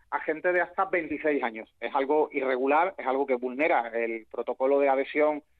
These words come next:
al programa del carné joven europeo, que es de lo que se trata. Esta empresa se adhiere a ese programa y, por tanto, tiene que cumplir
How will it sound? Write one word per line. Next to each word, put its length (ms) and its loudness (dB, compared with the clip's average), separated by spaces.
al 160 0
programa 400 0
del 140 2
carné 260 -2
joven 320 0
europeo, 460 2
que 80 0
es 60 -6
de 60 0
lo 80 2
que 120 -12
se 100 -10
trata. 440 0
Esta 260 -12
empresa 460 0
se 60 -6
adhiere 280 0
a 40 2
ese 140 -6
programa 560 0
y, 100 -6
por 160 -10
tanto, 240 -8
tiene 200 -4
que 100 -2
cumplir 340 0